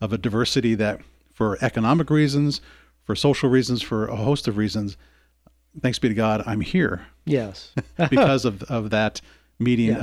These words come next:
Speaker 1: of these two cultures that my father and my, my mother brought.
Speaker 2: Yeah, and I, I th-, appreciate this perspective. And yeah, you're right about the humanity. I mean, how radical is it for Saint Paul to say, "In the church, there is no Jew or Gentile"?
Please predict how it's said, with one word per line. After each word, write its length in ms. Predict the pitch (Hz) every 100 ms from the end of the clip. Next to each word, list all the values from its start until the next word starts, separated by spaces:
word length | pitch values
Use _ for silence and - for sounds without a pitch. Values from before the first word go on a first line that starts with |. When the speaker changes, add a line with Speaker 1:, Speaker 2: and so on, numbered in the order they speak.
| 110
Speaker 1:
of 80 | 101
these 180 | 104
two 240 | - - 120
cultures 560 | - 120 - 98 92
that 140 | 98 -
my 160 | 98
father 360 | 98 107 104 104
and 120 | 98
my, 240 | 95 95 - - _ _
my 100 | 101
mother 220 | 101 95
brought. 380 | 87 95 82 - - _ _ _ _ 175
Speaker 2:
Yeah, 240 | 156 139
and 500 | 220 196 185 170 170 - _ -
I, 140 | 202
I 140 | - 190
th-, 120 | - -
appreciate 680 | 165 214 190 175 139 139 -
this 220 | 147 -
perspective. 1160 | - 127 - - 160 165 - 143 127 113 - -
And 360 | 196 180 165 156 -
yeah, 200 | 196 160
you're 200 | 160 156
right 260 | 170 139
about 340 | 156 151 151 147
the 80 |
humanity. 500 | 139 147 151 165 143
I 20 | 139
mean, 240 | 143 135
how 280 | 139 147 190
radical 640 | 135 147 165 165 135 127
is 160 | 127 120
it 100 | -
for 140 | 135
Saint 360 | 127 156 143 -
Paul 260 | 151 143 123
to 80 |
say, 320 | 117 - 135 135
"In 240 | 165 156
the 80 | 131
church, 420 | - 156 143 -
there 200 | 143 135
is 160 | 143 135
no 160 | 120 110
Jew 200 | 117 113
or 60 | 104
Gentile"? 600 | 113 107 98 95 -